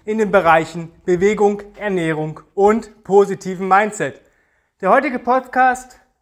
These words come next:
würde ich nennen, oder den heutigen Podcast würde ich nennen, ähm, das Beste, was ich euch geben kann,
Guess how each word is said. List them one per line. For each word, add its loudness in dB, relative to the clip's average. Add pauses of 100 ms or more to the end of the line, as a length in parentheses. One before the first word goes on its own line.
würde -8
ich -12
nennen, -2
oder -6
den -2
heutigen -6
Podcast -8
würde -16
ich -18
nennen, -10 (540)
ähm, -4 (120)
das -10
Beste, -4
was -2
ich -8
euch -10
geben -6
kann, -10